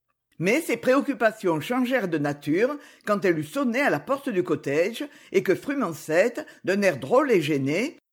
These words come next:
lui chuchota que mademoiselle Marie-Louise avait déjà une visite. « Qui ça ? »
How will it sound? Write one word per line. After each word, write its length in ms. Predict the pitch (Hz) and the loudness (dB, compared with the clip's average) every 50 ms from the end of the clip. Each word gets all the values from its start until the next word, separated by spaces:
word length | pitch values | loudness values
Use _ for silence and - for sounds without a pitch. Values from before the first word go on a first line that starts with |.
| _ _ - | _ _ -2
lui 160 | 156 175 180 | 0 0 2
chuchota 540 | - - 302 320 277 320 302 - - 175 143 | 2 2 0 0 0 -2 -4 -2 -2 -2 -2
que 100 | - 165 | -2 -2
mademoiselle 500 | 156 196 240 262 269 254 190 180 147 147 | 0 0 0 0 0 0 2 2 2 2
Marie-Louise 800 | 143 196 247 240 240 185 151 139 135 147 170 214 262 277 294 302 302 - - - - | 2 0 0 0 0 0 0 2 2 2 2 2 0 -2 -4 -6 -8 -12 -16 -8 -4
avait 200 | - 170 170 151 | 0 2 2 2
déjà 440 | 135 - 254 277 214 175 233 285 320 | 2 2 2 2 2 2 0 0 0
une 160 | 330 302 269 | 0 0 0
visite. « 680 | 214 160 175 160 135 127 135 135 135 131 - - - 147 143 147 - _ _ - _ _ _ _ _ _ _ _ _ _ | 0 0 0 -2 0 0 0 0 0 0 -4 -10 -8 -8 -8 -8 -12 _ _ -20 _ _ _ _ _ _ _ _ _ _
Qui 160 | - 359 370 415 - | 2 4 4 4 4
ça ? » 380 | - - 226 202 196 190 196 | 2 0 2 2 2 2 -2